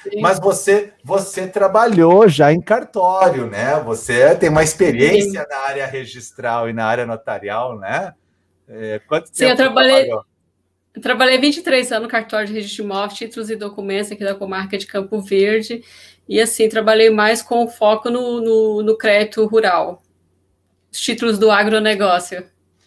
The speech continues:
Speaker 2: Bom, então você manja muito disso aí, porque você trabalhou com isso, né? E você já viu que houve toda essa evolução, desde a cédula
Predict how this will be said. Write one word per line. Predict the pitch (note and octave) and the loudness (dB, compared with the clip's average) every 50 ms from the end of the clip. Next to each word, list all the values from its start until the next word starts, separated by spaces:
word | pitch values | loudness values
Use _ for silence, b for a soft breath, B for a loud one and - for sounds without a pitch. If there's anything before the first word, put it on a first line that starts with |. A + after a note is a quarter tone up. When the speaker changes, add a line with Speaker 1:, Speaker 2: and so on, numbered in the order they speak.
| _ _ _ _ _ _ _ _ _ | _ _ _ _ _ _ _ _ _
Speaker 2:
Bom, | F#2+ A2 A2+ G#2 F2 E2+ F2+ F2+ _ | -6 -4 -4 -4 -4 -10 -16 -20 _
então | - A#2 A2 A#2+ A#2+ | -8 -6 -6 -6 -6
você | G#2+ B2 C3 A#2+ - - - B2+ B2+ | -6 -6 -8 -8 -8 -10 -10 -8 -8
manja | C3 B2+ A#2+ A#2 B2 C3+ C3 A2 C#3+ C3+ | -6 -4 -2 -2 -2 -2 -4 -2 -2 -2
muito | B2+ B2 B2 B2 B2+ C#3 C#3 C#3 C#3 - C#3 A#2+ | -2 -2 -4 -4 -4 -4 -4 -6 -8 -10 -10 -10
disso | G#2 A#2+ A#2+ - - D3+ | -8 -10 -10 -4 -2 -2
aí, | C3 A2+ | -2 -2
porque | - - A2 | -4 -10 -8
você | G#2+ G#2 - B2 | -8 -6 -6 -8
trabalhou | - - B2 A#2+ A2+ A#2+ A#2 A#2 A#2 A#2+ - | -8 -4 -4 -2 0 0 -2 -2 -4 -8 -8
com | - - C#3 A#2 | -8 -10 -8 -6
isso, | G#2 G2+ G2 - - G2+ | -6 -8 -8 -10 -14 -10
né? | G2 G2+ G#2+ | -6 -6 -6
E | G#2+ | -6
você | A2+ A2+ - - C3 B2+ | -6 -10 -10 -8 -8 -8
já | A#2+ B2+ B2+ A#2+ | -4 -2 -4 -4
viu | G#2 - A2 B2 B2+ B2 | -4 -6 -8 -8 -8 -8
que | - - | -6 -6
houve | A#2+ A2+ A2+ A2+ | -6 -6 -6 -10
toda | - - A#2 C3+ C3+ B2 | -8 -2 -2 0 0 -2
essa | A2+ - - G2+ | -4 -2 -2 -4
evolução, | G2 F2+ G2+ A2 G#2 G2+ G2 - - - A2 A2 A#2+ A#2 | -2 0 0 0 0 0 -4 -6 -4 0 0 0 0 0
desde | F2+ G2+ G#2+ A2 G2+ A2+ | -2 0 -2 0 0 0
a | G#2 G2 | -2 -2
cédula | - - - A#2 A2 A2+ G#2+ G2+ G2 G2 F2 D#2+ - | -4 -8 -4 0 0 0 0 -2 -2 -2 -2 -2 -4